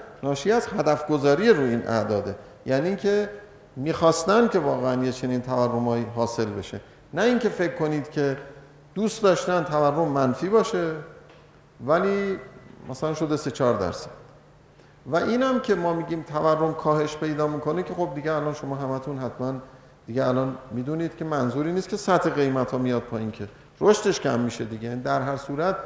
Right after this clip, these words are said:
قیمت‌ها افزایش پیدا می‌کنه ولی با رشد کمتر.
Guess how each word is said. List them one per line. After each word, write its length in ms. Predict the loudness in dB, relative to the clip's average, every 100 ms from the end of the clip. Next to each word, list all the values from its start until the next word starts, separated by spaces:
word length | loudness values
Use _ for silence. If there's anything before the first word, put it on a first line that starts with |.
| -14 -18 -2
قیمت‌ها 540 | 2 4 4 0 2 2
افزایش 540 | 2 2 2 2 2
پیدا 300 | 2 2 2
می‌کنه 320 | 0 -2 -4 -2
ولی 220 | -2 0
با 180 | 0 2
رشد 460 | 0 -2 -4 -6 -6 -14 -20 -10
کمتر. 380 | -4 -2 -4 -8